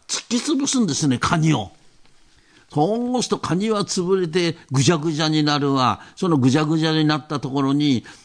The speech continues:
あのー、唐辛子が入ってくるわ、塩が入ってくるわで、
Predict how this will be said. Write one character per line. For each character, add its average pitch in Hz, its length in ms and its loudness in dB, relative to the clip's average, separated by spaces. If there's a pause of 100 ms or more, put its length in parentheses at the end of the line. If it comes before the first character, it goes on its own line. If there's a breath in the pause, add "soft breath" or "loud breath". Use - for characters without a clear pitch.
(180 loud breath)
あ 127 80 0
の 120 760 2
ー、 - 20 -14
唐 - 160 2
辛 160 320 6
子 151 120 -2
が 135 120 0
入 127 140 2
っ 104 40 -2
て 131 160 -8
く 110 100 -8
る 113 80 -4
わ、 113 100 -2 (180)
塩 160 180 4
が 143 100 2
入 135 120 2
っ 107 60 -6
て 135 140 -6
く 110 100 -8
る 117 60 -4
わ 113 80 -4
で、 110 180 -4